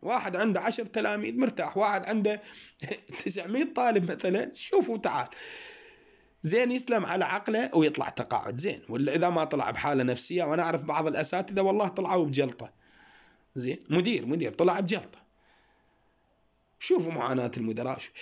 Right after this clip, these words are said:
فكل ما تكثر أتباعك، فكرك يبدي شو يسوي؟ يبدي يحتاج إلى تجديد،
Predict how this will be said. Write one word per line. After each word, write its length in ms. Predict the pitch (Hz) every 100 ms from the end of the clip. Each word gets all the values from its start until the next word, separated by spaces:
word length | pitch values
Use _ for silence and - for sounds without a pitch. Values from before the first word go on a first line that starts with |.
| - -
فكل 1160 | 208 214 - - - - - _ - 175 208
ما 180 | 220 180
تكثر 440 | - - - 113 -
أتباعك، 680 | 113 110 113 110 - 107 - - - _ _ _ _ _ -
فكرك 560 | - 220 208 170 -
يبدي 320 | 202 185 180
شو 140 | 175 214
يسوي؟ 580 | - 202 196 196 196 - - - - - - - _ 156
يبدي 360 | 208 185 156
يحتاج 480 | 143 - 175 190 151
إلى 300 | - 185 190 -
تجديد، 680 | 120 107 123 147 - -